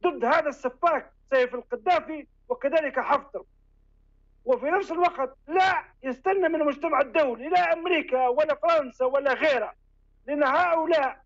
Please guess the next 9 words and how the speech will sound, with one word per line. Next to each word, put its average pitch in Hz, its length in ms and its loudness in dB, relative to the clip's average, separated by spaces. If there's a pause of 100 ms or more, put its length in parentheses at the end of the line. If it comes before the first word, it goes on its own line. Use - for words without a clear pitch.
(100)
الدول 240 520 -2 (580)
تريد 339 680 0
استمرار 269 720 0
الأزمة 254 520 -4
الليبية، 247 580 -2 (540)
تريد 302 500 0
أيضًا 302 460 0
تقسيم 277 500 -2
ليبيا. 262 420 -2